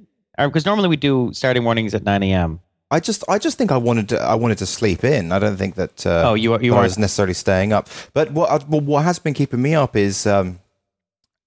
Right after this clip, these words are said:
Speaker 2: basically, uh, this show, <laughs> Friday Night Lights, which I'm very embarrassed to say. To be honest, it, the, the problem is, is if I get into anything, any series or, or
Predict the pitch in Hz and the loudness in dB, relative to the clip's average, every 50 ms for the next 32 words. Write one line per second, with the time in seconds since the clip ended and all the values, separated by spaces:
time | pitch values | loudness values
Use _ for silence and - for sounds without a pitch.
0 | _ - 101 101 - - - 92 - - 90 92 90 90 87 90 87 85 82 82 | _ -2 -2 -2 -2 -2 -6 -6 -6 -4 -2 0 0 2 2 2 2 2 2 2
1 | 80 80 - _ _ _ _ _ - - - - - - 98 85 80 - - - | 2 0 -2 _ _ _ _ _ -4 -2 -2 0 0 0 0 0 -2 -2 -6 -4
2 | - 117 110 101 - - 113 98 90 - 107 95 95 104 90 101 98 101 90 90 | -2 -2 0 0 -2 -2 -4 -4 -2 -2 -2 -2 -2 -2 -2 -2 -2 -2 -2 -4
3 | - - - 107 104 101 - 127 98 104 101 101 - 98 98 98 - - 101 107 | -6 -8 -4 -2 -2 -2 0 0 0 0 0 0 0 0 0 -2 -4 -4 -4 -2
4 | 98 - - - - - - - - - 139 175 208 214 208 175 - - - 127 | -2 -4 -4 -10 -20 -20 -20 -10 -6 -4 -2 0 0 0 0 -2 -4 -2 -2 -2
5 | 123 - - 127 113 - 127 - 170 170 180 156 127 117 113 107 - - - 117 | -2 0 -2 -4 -2 -2 -4 -2 -2 -2 0 -2 -2 -2 -2 -4 -2 -2 -2 0
6 | 143 160 160 170 165 - 131 131 117 - 127 - - 110 117 120 123 127 - - | 0 0 0 0 0 0 0 0 0 0 -2 0 0 0 2 2 2 0 0 -4
7 | _ - - 123 127 143 151 - - - 104 110 110 104 - - 110 107 104 107 | _ -8 -4 -2 -2 -2 -4 -4 -2 -2 0 0 0 -2 -2 0 0 2 2 0
8 | 104 101 104 98 95 90 85 - - - 85 85 85 - | 0 0 0 2 2 2 0 0 -2 -2 -2 0 0 -2